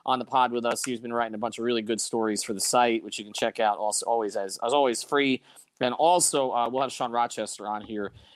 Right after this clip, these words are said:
in the next week. And we're planning on bringing Norris Cole on, uh, our newest contributor, who actually Michael and Marco, we got Marco Romo out there as well, and Tony Schwartz, all from Five Reasons. Uh, and you actually ran into Norris out there, and Norris was sharing a conversation with Haslam. So we're gonna bring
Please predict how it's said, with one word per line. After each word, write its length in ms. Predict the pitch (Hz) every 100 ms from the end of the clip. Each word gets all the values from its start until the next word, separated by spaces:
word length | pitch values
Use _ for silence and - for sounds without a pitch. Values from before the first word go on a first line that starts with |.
| -
in 140 | 127
the 60 | 120
next 280 | 117 - 143
week. 180 | 202
And 40 | 190
we're 100 | 156
planning 240 | 185 202
on 80 | 185
bringing 180 | 190 180
Norris 240 | 190 175
Cole 340 | - 233 339 254
on, 320 | 156 156 214
uh, 560 | - _ _ - 131 131
our 140 | 139
newest 360 | 151 233 277 -
contributor, 480 | 170 170 160 180
who 140 | 185 147
actually 300 | 156 - 165
Michael 420 | - 139 180 175 147
and 180 | 147
Marco, 460 | 135 151 180 139 143
we 100 | 147
got 100 | 131
Marco 300 | 135 135 139
Romo 340 | 139 170 156
out 140 | 135 127
there 160 | 127
as 140 | 120 117
well, 200 | 127 143
and 100 | 123
Tony 180 | 139 127
Schwartz, 340 | - 175 160
all 240 | 131 190
from 140 | 233 156
Five 220 | 139 127
Reasons. 360 | 131 131 143 - _ _ _
Uh, 240 | - 135 131
and 240 | 131 127 135
you 80 |
actually 220 | 147 - 131
ran 200 | 143 180
into 240 | 254 190
Norris 400 | 147 123 120 -
out 200 | 113 113
there, 160 | 117 135
and 80 | 123
Norris 240 | 135 -
was 80 | 127
sharing 260 | 131 127
a 40 | 120
conversation 560 | 123 120 120 120 113 120
with 80 |
Haslam. 400 | 165 180 135 104
So 120 | - 139
we're 140 | 151
gonna 160 | 156 135
bring 240 | 143